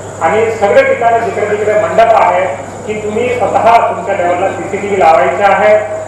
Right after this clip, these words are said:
आणि रात्री पण म्हणजे दिवस आणि रात्री पण हे पूर्ण तुमच्या लेवलला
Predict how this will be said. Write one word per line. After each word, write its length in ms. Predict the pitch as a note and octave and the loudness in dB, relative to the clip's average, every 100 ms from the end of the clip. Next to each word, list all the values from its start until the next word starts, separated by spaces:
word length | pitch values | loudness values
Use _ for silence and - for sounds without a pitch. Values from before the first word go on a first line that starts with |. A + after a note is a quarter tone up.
| - D#3+ | -10 -6
आणि 220 | E3 G#3+ A3+ | -4 -2 -4
रात्री 580 | - E3 F3 - C4 | -2 0 2 2 -2
पण 180 | B3 A#3 | 2 2
म्हणजे 420 | A#3 - F3+ F#3 | 2 0 -6 -6
दिवस 320 | F#3 F3 F#3+ G#3+ | -6 -4 2 2
आणि 240 | G#3 G3+ | 2 0
रात्री 320 | - D#3+ G3 | 0 0 -2
पण 120 | G3 F3+ | -2 -2
हे 180 | F#3 | 0
पूर्ण 540 | F#3+ - - F#3+ F#3+ G3 | -2 -6 -8 -6 -2 -2
तुमच्या 480 | F#3+ - G3 G3 F#3+ | -2 -2 2 2 2
लेवलला 680 | D#3+ D#3 G3+ - - - | -2 0 2 2 0 -6